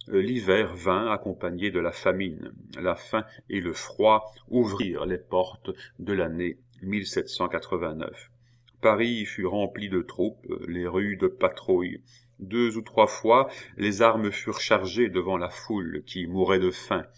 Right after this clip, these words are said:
Puis, les armes chargées, lorsqu'il fallut s'en servir, on s'en servit point. Un matin, le vingt-six avril, cinq jours avant l'ouverture des États généraux,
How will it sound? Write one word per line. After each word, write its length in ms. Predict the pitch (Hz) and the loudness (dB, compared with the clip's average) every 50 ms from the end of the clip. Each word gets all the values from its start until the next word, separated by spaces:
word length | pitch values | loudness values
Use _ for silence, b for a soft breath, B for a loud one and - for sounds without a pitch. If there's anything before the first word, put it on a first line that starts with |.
| b b b b b b b _ - - | b b b b b b b _ -20 -16
Puis, 400 | - - 104 117 135 120 98 82 | -10 -6 -4 -4 -2 -4 -4 -4
les 240 | 82 87 87 85 85 | -4 -4 -2 0 2
armes 240 | 101 92 95 92 87 | 2 2 2 0 -4
chargées, 640 | - - 95 87 80 80 78 82 101 123 135 123 104 B B B B B B B | -4 -2 -2 -2 -2 -4 -6 -2 0 2 2 2 2 B B B B B B B
lorsqu'il 400 | - 95 92 - - - 98 87 | -6 -6 -6 -6 -6 -6 -6 -6
fallut 340 | - - 95 90 127 160 135 | -2 0 2 2 2 2 0
s'en 180 | - - 87 | 0 -2 -4
servir, 720 | 87 - - 82 78 80 80 87 113 123 117 101 85 82 - - - _ _ _ _ - | -4 -4 -4 -6 -6 -6 -6 -6 -6 -4 -4 -4 -6 -8 -10 -12 -14 _ _ _ _ -6
on 120 | 98 98 | -6 -6
s'en 220 | 92 - - 82 80 | -6 -4 -6 -8 -8
servit 440 | - - - 90 85 80 80 82 - | -6 -6 -6 -6 -8 -8 -10 -12 -12
point. 360 | - - 82 73 67 - - - _ b b b b b b b b b b b b _ _ - | -12 -10 -8 -8 -8 -8 -12 -18 _ b b b b b b b b b b b b _ _ -2
Un 120 | - 120 127 | 0 2 4
matin, 500 | 127 120 - - 143 147 165 160 151 131 | 4 2 2 2 -2 -2 0 -2 -2 -2
le 160 | 107 107 107 | -2 -2 0
vingt-six 480 | 98 110 120 113 110 - - 120 101 101 | 2 4 2 2 2 -2 -4 -2 2 4
avril, 640 | 98 95 90 98 117 135 143 127 107 95 90 85 73 | 4 4 4 2 0 0 -2 -4 -6 -6 -6 -6 -4
cinq 340 | - - - 127 120 117 104 | -4 -2 0 2 2 2 0
jours 400 | 98 95 127 170 160 113 95 95 | -4 -2 -2 0 0 2 2 2
avant 220 | 92 90 95 95 | 0 0 0 -2
l'ouverture 640 | 101 104 92 101 98 92 - - - - 170 151 - | -2 -2 -2 -2 -2 -2 -4 -10 -6 -4 -2 -2 0
des 200 | - 92 85 90 | 0 0 0 0
États 260 | 87 82 - 113 107 | -2 0 2 0 0
généraux, 540 | 90 90 87 87 87 87 90 107 131 147 | 2 0 -2 -2 0 0 4 4 2 2